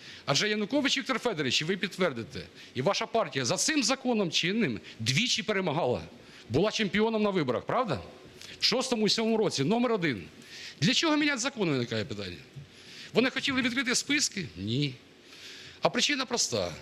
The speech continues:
Рейтинг партії упав до п'ятнадцяти відсотків. При такій політиці, я погоджуюся з Янибоком,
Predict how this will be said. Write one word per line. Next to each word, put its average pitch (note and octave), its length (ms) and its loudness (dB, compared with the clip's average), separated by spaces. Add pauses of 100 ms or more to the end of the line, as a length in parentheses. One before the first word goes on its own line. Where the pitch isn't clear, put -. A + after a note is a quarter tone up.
(500)
Рейтинг A3+ 400 2
партії B3+ 420 -2
упав F#3 220 0
до F3 100 -4
п'ятнадцяти F#3 500 -4
відсотків. A2+ 540 -2 (720)
При F#3 100 4
такій B3+ 240 0
політиці, A#3+ 680 0
я D3 120 2
погоджуюся E3+ 580 2
з - 40 -2
Янибоком, C3+ 600 0